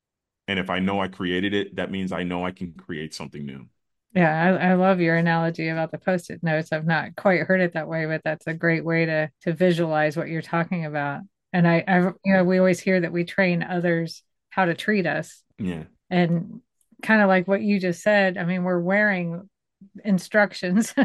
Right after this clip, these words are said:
Speaker 2: <laughs> of how to treat us, and then we wonder why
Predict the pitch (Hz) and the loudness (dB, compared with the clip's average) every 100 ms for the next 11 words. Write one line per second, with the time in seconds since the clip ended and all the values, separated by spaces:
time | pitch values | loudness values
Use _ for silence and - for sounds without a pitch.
0 | - - - _ - 185 180 185 202 196 | 0 -6 -20 _ -6 -6 -4 -2 2 2
1 | 180 - 190 175 165 170 - 190 180 175 | 0 -4 -6 -4 -6 -8 -8 -2 2 2
2 | 175 180 175 170 165 165 165 170 | 4 2 2 2 0 0 -2 -2